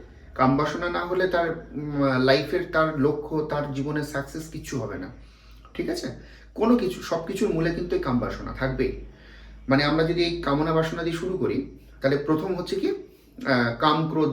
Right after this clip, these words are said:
লোভ, মোহ, এইভাবে কিন্তু ছটা রিপু আমাদের আছে। শুরুটা কাম, তো কাম ব্যতীত কিছুই কিন্তু হবে না, কিন্তু এই কামের নিয়ন্ত্রণ দরকার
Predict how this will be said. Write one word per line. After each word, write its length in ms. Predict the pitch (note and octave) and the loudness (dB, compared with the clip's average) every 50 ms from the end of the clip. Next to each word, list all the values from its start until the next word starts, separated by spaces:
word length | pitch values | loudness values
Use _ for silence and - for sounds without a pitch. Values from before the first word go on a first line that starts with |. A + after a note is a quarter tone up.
| C#3 | 4
লোভ, 120 | C#3+ C#3+ C#3 | 4 4 4
মোহ, 260 | C#3+ C#3 C#3 C#3+ C#3+ | 4 2 2 2 2
এইভাবে 340 | C#3+ E3 E3+ D#3 D#3+ D#3 D3+ | 0 0 0 0 0 0 0
কিন্তু 280 | D3+ D3+ D3 C#3 - - A#2+ - - - - _ _ | 0 -2 -4 -2 -4 -4 -4 -6 -10 -16 -20 _ _
ছটা 300 | - C#3+ C#3+ C#3+ - - - - - - - C3 | -2 0 2 2 2 2 0 -2 -8 -12 -4 2
রিপু 380 | C#3 C#3 C#3+ D3+ F3+ F#3+ - - | 2 2 2 0 -4 -6 -6 -4
আমাদের 280 | - B2+ C3 C#3 - B3+ - - - - - - _ _ _ - - | -2 0 0 2 2 0 -2 -4 -10 -14 -16 -20 _ _ _ -12 -2
আছে। 240 | - E3 E3 - - G2+ - | 0 0 0 0 -4 -6 -8
শুরুটা 340 | - - F3+ F3 E3+ F3 E3 | -8 -6 -4 -2 -2 -2 -2
কাম, 180 | - A#2+ - B2 C3 - - - - - - - - - | -2 -4 -6 -6 -10 -14 -16 -20 -20 -20 -20 -20 -16 -8
তো 80 | - C#3 | -8 -8
কাম 500 | - - - F#3 - - F#3 G#3 G#3 F#3 | -6 0 4 6 6 6 6 2 2 0
ব্যতীত 260 | D#3+ C#3+ - E3 F3+ | 0 0 0 -2 -2
কিছুই 300 | E3 - - - - D3 | -2 -4 -4 -6 -8 -6
কিন্তু 220 | C3+ B2+ A#2 A2+ G2+ | -4 -4 -4 -4 -6
হবে 180 | G2 F#2+ F#2 | -8 -10 -10
না, 120 | E2+ - - - - - - - - - - - - | -8 -8 -8 -8 -10 -18 -20 -20 -20 -20 -20 -6 0
কিন্তু 280 | - A3+ A3+ - D3+ | 0 0 2 2 0
এই 100 | D#3+ D#3+ D#3+ | 0 -2 -2
কামের 400 | - C#3 A#2+ B2+ D#3 G3 G3+ D#3+ | 0 0 2 2 2 2 2 2
নিয়ন্ত্রণ 680 | C3+ C3+ D3 D#3 E3+ F#3+ F#3+ F#3+ - A3 A#3 A#3 - D3+ | 2 2 2 2 2 0 -2 -2 0 2 2 2 2 0
দরকার 360 | B2+ G2 G2 G2 - G#2+ F#2 | -2 -2 -4 -6 -8 -8 -8